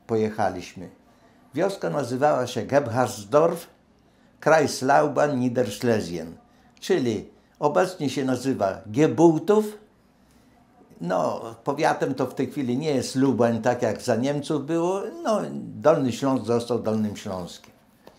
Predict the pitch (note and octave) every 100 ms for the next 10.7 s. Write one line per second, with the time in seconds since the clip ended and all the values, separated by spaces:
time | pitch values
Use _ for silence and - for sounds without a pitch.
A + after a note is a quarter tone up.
0 | _ _ _ _ _ _ _ - G#3 A#3+
1 | G#3+ F#3 D#3+ D3+ D3 D3 C3 C3 B2+ -
2 | A#2+ A2 F#2 E2 - - - _ _ _
3 | _ _ D3 E3 F3 - D3+ A#2 B2 A#2+
4 | A#2 A#2 A2 - G#2 F2+ E2+ F2 - _
5 | _ _ _ _ _ _ _ _ B2 F3
6 | G#3+ G#3 G#3 F3 F3+ - - F#3 F3+ C3+
7 | C#3 C3+ C#3+ C#3+ C#3 - A2 A2 - A#2
8 | - A#2+ A2 G#2+ A2 G2+ F#2 - - -
9 | _ _ - F#3 B3+ G#3+ - C3 A2 A2
10 | G#2+ B2 - E3+ G#2+ F#2+